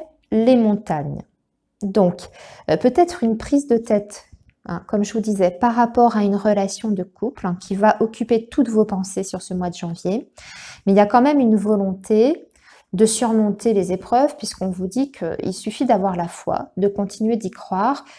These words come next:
et qu'on peut y arriver. Donc là, c'est ce qu'on vous annonce.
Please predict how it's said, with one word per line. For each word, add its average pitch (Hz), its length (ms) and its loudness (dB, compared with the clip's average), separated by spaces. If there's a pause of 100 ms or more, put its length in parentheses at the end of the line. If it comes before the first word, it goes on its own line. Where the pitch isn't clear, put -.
(120)
et 202 80 -2
qu'on 214 200 0
peut 320 160 4
y 269 80 6
arriver. 208 520 0 (840)
Donc - 140 2
là, 330 100 8
c'est 269 140 -2
ce - 80 -8
qu'on 240 140 2
vous 262 220 0
annonce. 190 440 -4